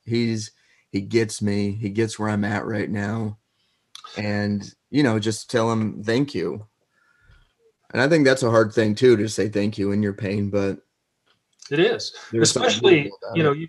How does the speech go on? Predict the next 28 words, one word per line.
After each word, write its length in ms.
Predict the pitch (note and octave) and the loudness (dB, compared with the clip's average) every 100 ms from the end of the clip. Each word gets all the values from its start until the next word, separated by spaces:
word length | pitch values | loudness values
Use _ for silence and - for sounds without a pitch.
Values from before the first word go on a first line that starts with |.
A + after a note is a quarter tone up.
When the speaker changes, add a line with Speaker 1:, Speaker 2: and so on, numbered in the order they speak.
| - | -12
Speaker 2:
you'd 400 | D#3+ E3 E3 C#3+ | -14 -4 0 2
mentioned 380 | D#3 D#3 C#3 A2+ | 2 0 -2 -2
physical 360 | G#3 - - A#2+ | -2 0 -4 -6
pain, 340 | B2 A2 A#2+ | -6 -6 -4
but 160 | B2 B2+ | -2 0
I 80 | |
think 220 | C3 F#3 C#3+ | -2 -4 -4
what 120 | B2 | -2
you're 120 | A#2+ | -2
addressing 360 | A2 D3+ - A2+ | 0 -2 -2 -4
really 260 | A#2 A#2 A2+ | -2 0 -2
is 140 | - | -4
the 80 | B2+ | -4
emotional 600 | A#2+ B2+ A#3 - - - | 0 2 2 0 -4 -10
pain 320 | - G2+ F#2 | -12 -12 -6
Speaker 1:
Yeah, 260 | C3+ A#2+ G2+ | 2 2 4
absolutely. 520 | A2+ A#2 G#2+ A#2 A2+ | 2 0 2 4 4
Speaker 2:
that 60 | F#2 | 2
we 80 | A2 | 2
Speaker 1:
Emotional 240 | A#2+ - | 0 0
Speaker 2:
all 80 | - | -4
Speaker 1:
pain 220 | G#2+ G#2 | -6 -2
as 40 | G2+ | 0
well. 100 | F#3+ | 0
Speaker 2:
experience. 500 | G#2+ G2+ G2+ - - | -2 -8 -14 -16 -8
And, 340 | A#2 A2 A2 A2+ | -6 -4 -8 -12
Speaker 1:
Yes. 140 | - A#2+ | -14 -10
Speaker 2:
and, 340 | A#2 A#2 | -8 -10